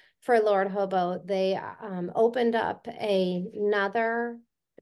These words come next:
um, tap room at the Seaport, which is doing very well. And so they are actually looking for their third location here in Massachusetts. It sounds like the tap rooms are remaining here in Massachusetts, but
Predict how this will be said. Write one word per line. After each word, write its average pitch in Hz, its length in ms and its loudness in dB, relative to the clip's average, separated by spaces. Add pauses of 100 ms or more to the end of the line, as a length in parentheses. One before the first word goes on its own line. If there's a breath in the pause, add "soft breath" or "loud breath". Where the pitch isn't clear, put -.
(140)
um, 175 380 -2
tap 220 340 -8
room 208 360 -2 (160)
at 190 180 -6
the 185 60 -8
Seaport, 247 760 -4 (400 soft breath)
which 208 220 2
is 208 160 -2
doing 196 400 2
very 190 300 0
well. 175 340 -4
And 185 220 -8
so 190 140 -10
they 190 200 2
are 208 140 2
actually 214 380 -6
looking 202 340 -6
for 190 180 -4
their 185 200 -2 (140)
third 214 260 0
location 196 800 -6 (320 soft breath)
here 214 260 4
in 208 120 2
Massachusetts. 190 920 -4
It 170 100 -8
sounds 190 420 -2
like 175 180 -4
the 180 60 -12
tap 175 380 -6
rooms 190 320 -2
are 180 100 -2
remaining 175 600 -2
here 175 480 -4
in 190 180 -4
Massachusetts, 196 720 -6
but 190 320 0